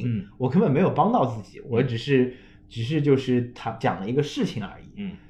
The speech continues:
Speaker 2: 就是可能不会过多的提及。那现在其实我就想说，这也是辩论给我们的一个限制。
Speaker 1: 限制啊，
Speaker 2: 当然更多的是辩论赛的一个限制。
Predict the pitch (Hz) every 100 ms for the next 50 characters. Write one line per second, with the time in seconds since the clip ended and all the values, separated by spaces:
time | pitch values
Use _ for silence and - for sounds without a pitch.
0 | - 143 120 120 113 120 120 135 202 202
1 | 214 175 170 147 - 135 - - 117 117
2 | 123 113 101 117 117 104 107 117 - -
3 | 117 113 254 233 139 - 185 180 185 160
4 | 147 123 127 139 107 104 104 117 135 -
5 | 208 139 254 135 107 87 107 110 139 151
6 | 160 143 151 - - 185 160 156 151 214
7 | 139 104 92 - - 87 -